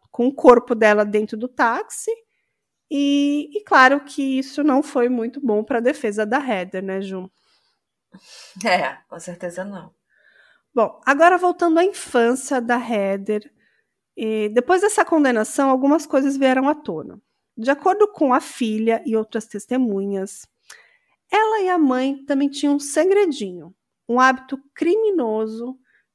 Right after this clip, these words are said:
Speaker 1: que provavelmente ajudou a moldar a personalidade da Heather.
Speaker 2: O que que
Speaker 1: Ainda
Speaker 2: é?
Speaker 1: criança, a mãe ensinou a filha a praticar furtos de cosméticos franceses caros, que a Sheila gostava,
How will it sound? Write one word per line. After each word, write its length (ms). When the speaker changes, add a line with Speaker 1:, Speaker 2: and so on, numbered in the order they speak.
Speaker 1:
que 140
provavelmente 800
ajudou 300
a 60
moldar 460
a 60
personalidade 920
da 120
Heather. 460
Speaker 2:
O 120
que 140
que 120
Speaker 1:
Ainda 280
Speaker 2:
é? 0
Speaker 1:
criança, 840
a 100
mãe 220
ensinou 340
a 80
filha 220
a 40
praticar 540
furtos 760
de 100
cosméticos 800
franceses 640
caros, 680
que 100
a 40
Sheila 340
gostava, 680